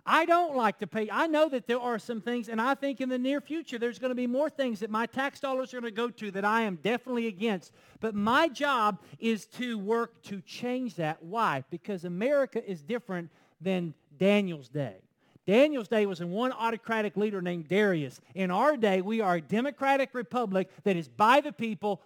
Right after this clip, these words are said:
for the people, because of we the people. And so if you don't like something, you have a way to deal with that. It's called voting. Wow.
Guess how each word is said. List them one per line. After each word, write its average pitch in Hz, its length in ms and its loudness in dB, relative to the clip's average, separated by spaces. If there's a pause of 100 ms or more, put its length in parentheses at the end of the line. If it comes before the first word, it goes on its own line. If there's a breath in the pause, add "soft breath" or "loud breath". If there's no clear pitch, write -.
(100)
for 285 240 4
the 226 100 0
people, 190 540 -6
because 214 340 -2
of 196 140 -2
we 233 240 0
the 185 100 -4
people. 170 400 -10 (920 loud breath)
And 214 160 -2
so 233 180 -2
if 208 180 -4
you 240 200 -4
don't 311 320 4
like 320 260 4
something, 208 580 -2 (380 soft breath)
you 226 160 -4
have 262 260 4
a 269 60 2
way 262 240 4
to 254 100 -4
deal 247 240 0
with 226 200 -2
that. 147 320 0 (180)
It's - 100 -20
called 208 380 -2
voting. 202 420 2 (2000)
Wow. 131 520 -10